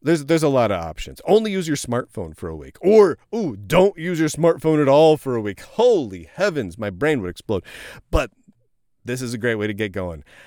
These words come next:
Thank you to everyone for taking part. Thank you to everyone who, uh, subscribes and helps make the Lunduke Journal possible. I could not do this without you.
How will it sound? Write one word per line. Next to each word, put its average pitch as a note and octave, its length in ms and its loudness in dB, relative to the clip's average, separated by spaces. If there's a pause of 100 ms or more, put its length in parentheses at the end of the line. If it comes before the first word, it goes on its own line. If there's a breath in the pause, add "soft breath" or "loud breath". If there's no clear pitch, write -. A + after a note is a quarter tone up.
(120)
Thank F3 320 2
you E3+ 60 -2
to E3 200 -2
everyone F3+ 680 2
for D3+ 280 -2
taking C#3+ 400 -4
part. C3+ 340 -2
Thank F#3+ 260 -2
you G3 60 -4
to F#3 240 -2
everyone G#3 560 0
who, D#3+ 500 0
uh, D3+ 80 -8
subscribes F#3+ 840 0
and C#3 240 2
helps F#3 340 -2
make E3+ 160 0
the D#3 100 -4
Lunduke D3 360 2
Journal C#3 260 0
possible. D#3+ 580 -4
I C3 100 -4
could B2+ 220 -6
not C#3+ 360 0
do D3+ 180 0
this C3 220 -2
without B2 520 -4
you. B2 220 -2